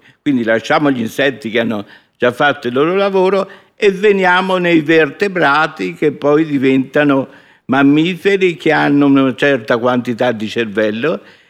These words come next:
che gli permette di interagire con il mondo. Ecco, la, il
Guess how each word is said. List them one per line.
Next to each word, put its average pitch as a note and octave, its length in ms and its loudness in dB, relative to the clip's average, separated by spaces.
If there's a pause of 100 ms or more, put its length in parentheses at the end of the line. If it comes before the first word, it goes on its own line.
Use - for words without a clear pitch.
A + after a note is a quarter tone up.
(260)
che G#3 200 2
gli E3 140 0
permette G#3+ 760 0
di G#3 320 -4
interagire G#3+ 1300 0
con D#3+ 240 2
il C#3 140 2
mondo. E2 580 -8 (340)
Ecco, C#3 340 -4
la, A#2 180 0
il F#2+ 180 -4